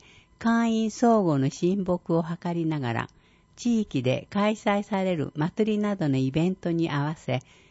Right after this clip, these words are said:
川や道路、調整池の草刈り、清掃を実施しています。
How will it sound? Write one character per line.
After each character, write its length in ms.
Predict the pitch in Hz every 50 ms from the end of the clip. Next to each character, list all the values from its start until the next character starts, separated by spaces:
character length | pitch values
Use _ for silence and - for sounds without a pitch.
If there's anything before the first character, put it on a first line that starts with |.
| - _ -
川 380 | - - 185 185 190 196 202 196
や 260 | 175 151 123 - - -
道 340 | 147 160 185 190 175 151 131
路、 200 | 139 123 117 - - - - - - - -
調 280 | - 226 226 226 233
整 240 | - - 240 220 208
池 200 | 196 - - 139
の 240 | 123 123 131 - -
草 260 | - - - 202 190
刈 180 | - - 170 156
り、 200 | 147 147 151 - - - - - - -
清 160 | 208 214 233
掃 300 | 226 - - - 202 196
を 180 | 190 190 175
実 220 | 147 143 156 170 170
施 260 | - - - 202 208
し 80 | 202 -
て 140 | - 202
い 120 | 165 135 120
ま 140 | 120 117 113
す。 220 | - - - -